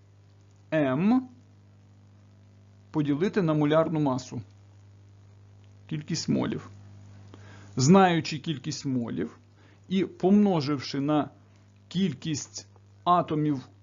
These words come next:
одному молі, це називається число Авогадро, воно рівне шість цілих дві сотих на десять двадцять третьому степені, одиниця поділити на моль,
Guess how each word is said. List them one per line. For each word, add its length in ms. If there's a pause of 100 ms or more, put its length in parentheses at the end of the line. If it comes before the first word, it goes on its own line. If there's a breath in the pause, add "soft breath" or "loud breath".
(120)
одному 640
молі, 720 (1160)
це 100
називається 420
число 420
Авогадро, 580
воно 220
рівне 300
шість 340
цілих 300
дві 180
сотих 420
на 80
десять 320
двадцять 360
третьому 380
степені, 440
одиниця 460
поділити 480
на 100
моль, 240